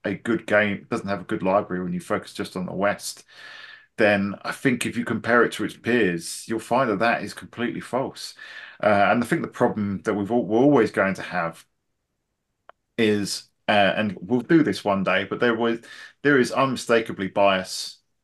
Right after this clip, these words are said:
in the industry back when the Saturn was out. That's unmistakable.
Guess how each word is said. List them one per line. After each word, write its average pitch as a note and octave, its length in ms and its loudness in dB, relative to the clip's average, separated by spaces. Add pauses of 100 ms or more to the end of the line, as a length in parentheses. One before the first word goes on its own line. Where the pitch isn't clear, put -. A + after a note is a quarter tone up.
(520)
in B2 100 4
the A2+ 160 2
industry G2 680 0 (140)
back - 380 -2
when A2 120 0
the G#2 80 -4
Saturn G2+ 360 -4
was G2 160 -6
out. B2+ 240 0
That's F#2 240 -4
unmistakable. G2+ 800 -4